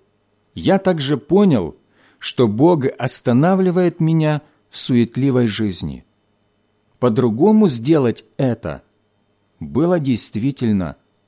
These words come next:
сложно. Я просидел всю ночь, сидел, смотря на звёзды, как на Божьи глаза,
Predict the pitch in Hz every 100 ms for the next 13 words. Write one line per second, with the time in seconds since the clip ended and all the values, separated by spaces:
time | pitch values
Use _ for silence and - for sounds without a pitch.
0 | _ - - 104 107 95 73 58 _ _
1 | _ _ _ _ _ _ _ _ _ _
2 | _ _ _ _ _ _ _ _ _ _
3 | _ _ 90 143 151 143 - 131 139 170
4 | 160 - 151 147 113 85 - _ _ _
5 | _ _ _ _ _ _ _ _ - 127
6 | 123 156 180 180 - _ _ _ _ _
7 | _ - - 117 120 143 160 143 107 107
8 | 135 107 80 67 _ _ _ _ _ _
9 | - 147 143 135 113 123 185 160 151 123
10 | 123 98 101 80